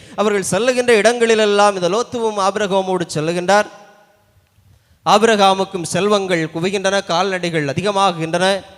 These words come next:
இந்த லோத்துவுக்கும் அதிகமான செல்வங்கள், கால்நடைகள் மிகுதியாக இருக்கின்ற பொழுது, ஒரு கட்டத்தில் இந்த ஆபிரகாம்,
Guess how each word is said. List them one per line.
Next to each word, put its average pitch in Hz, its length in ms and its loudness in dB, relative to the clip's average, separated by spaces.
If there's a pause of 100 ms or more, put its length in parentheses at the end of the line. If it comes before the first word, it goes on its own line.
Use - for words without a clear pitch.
(540)
இந்த 220 260 6
லோத்துவுக்கும் 269 480 0
அதிகமான 220 480 2
செல்வங்கள், 226 580 0
கால்நடைகள் 214 580 0
மிகுதியாக 208 520 0
இருக்கின்ற 202 380 -4
பொழுது, 185 460 0 (180)
ஒரு 226 200 2
கட்டத்தில் 240 360 -2
இந்த 202 160 2
ஆபிரகாம், 202 640 4